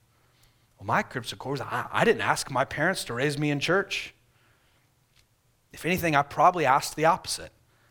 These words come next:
I didn't ask them to raise, I didn't ask them to read me Bible stories growing up. I didn't ask them to be Christian. A-, and before that, I didn't ask my grandparents to bring my parents to church so that they would have a good, solid foundation to welcome me into.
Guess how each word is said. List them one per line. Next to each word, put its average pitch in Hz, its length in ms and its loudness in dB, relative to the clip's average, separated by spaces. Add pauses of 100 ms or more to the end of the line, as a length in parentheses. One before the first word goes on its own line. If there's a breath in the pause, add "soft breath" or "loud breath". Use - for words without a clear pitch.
I 170 60 2
didn't 208 120 4
ask 160 200 6
them 165 80 -10
to 147 80 0
raise, 147 200 4
I 156 80 4
didn't 180 140 4
ask 175 220 2
them 180 100 -6
to 160 100 0
read 165 160 0
me 165 120 4
Bible 151 280 4
stories 165 360 0
growing 160 240 4
up. 165 100 2
I 165 60 4
didn't 185 160 -2
ask 160 320 2
them 180 180 0
to 190 100 -4
be 151 120 -6
Christian. 190 480 0 (920 soft breath)
A-, 214 160 4
and 202 160 6
before 214 280 6
that, 233 160 6
I 214 60 4
didn't 220 160 0
ask 190 220 0
my 190 120 4
grandparents 180 760 0
to 170 280 2 (240 loud breath)
bring 196 220 6
my 202 140 6
parents 233 360 -2
to 180 80 -10
church 147 320 0
so 180 120 4
that 170 180 6 (200 loud breath)
they 190 160 8
would 226 100 6
have 190 180 4
a 170 40 -2
good, 165 180 -2
solid 160 280 4
foundation 151 540 0
to 156 80 2
welcome 175 320 4
me 208 120 0
into. 101 360 -4